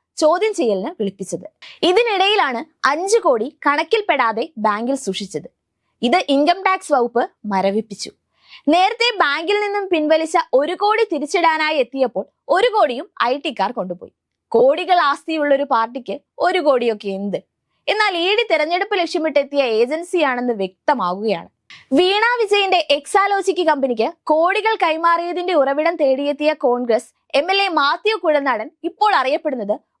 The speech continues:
ഭൂമാഫിയയുടെ വക്താവായാണ്. മാസപ്പടി വിവാദം അന്വേഷിക്കണമെന്നാവശ്യപ്പെട്ടുള്ള കുഴൽനാടന്റെ ഹർജി തള്ളിയതിന്റെ തൊട്ടു പിറ്റേന്ന് തന്നെ ചിന്നക്കനാൽ ഭൂമി കയ്യേറ്റത്തിൽ നടപടിയും തുടങ്ങി.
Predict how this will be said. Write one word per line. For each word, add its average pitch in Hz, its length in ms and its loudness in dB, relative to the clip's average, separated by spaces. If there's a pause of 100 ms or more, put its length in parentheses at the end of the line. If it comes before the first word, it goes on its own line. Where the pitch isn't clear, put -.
(100)
ഭൂമാഫിയയുടെ 370 680 0
വക്താവായാണ്. 214 800 -2 (500)
മാസപ്പടി 359 600 0
വിവാദം 311 480 0
അന്വേഷിക്കണമെന്നാവശ്യപ്പെട്ടുള്ള 285 1400 -2
കുഴൽനാടന്റെ 320 760 0
ഹർജി 240 340 -4
തള്ളിയതിന്റെ 269 560 -2 (320)
തൊട്ടു 427 320 0
പിറ്റേന്ന് 277 480 0
തന്നെ 185 180 -8 (300)
ചിന്നക്കനാൽ 427 520 0
ഭൂമി 294 360 -2
കയ്യേറ്റത്തിൽ 254 480 -2 (200)
നടപടിയും 214 540 -2
തുടങ്ങി. 180 300 -8